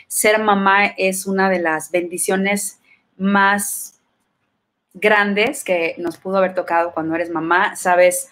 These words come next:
o conoces un amor enorme, un amor incondicional que en la vida, por lo menos en mi caso, había yo sentido. Y de verdad, les mando un gran beso a todas las mamás. Y bueno,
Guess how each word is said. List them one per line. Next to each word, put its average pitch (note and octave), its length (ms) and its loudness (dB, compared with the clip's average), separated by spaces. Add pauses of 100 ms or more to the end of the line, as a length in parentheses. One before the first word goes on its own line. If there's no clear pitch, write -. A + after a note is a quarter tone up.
o E3+ 160 -4
conoces G3 600 0
un F#3 120 -2
amor F#3 480 0 (320)
enorme, A3+ 640 2
un G#3 160 -2
amor F#3+ 600 0 (300)
incondicional F#3 1040 -2 (200)
que F#3 80 0
en F#3 200 2
la F3+ 140 2
vida, G3 420 0
por E3 140 -2
lo D#3+ 80 -4
menos F3 240 -6
en D#3+ 60 -6
mi D#3+ 100 -6
caso, E3+ 240 -4
había E3+ 180 -2
yo E3+ 140 -4
sentido. E3+ 560 -4 (460)
Y F3+ 100 0
de F#3 80 6
verdad, F#3+ 560 2
les F3+ 180 -2
mando F#3+ 240 2
un G#3 60 -2
gran G3+ 160 0
beso F#3+ 160 -2
a F#3+ 80 0
todas F3+ 140 2
las F3+ 120 -4
mamás. E3+ 600 -2 (680)
Y B3+ 100 -2
bueno, A#3+ 420 2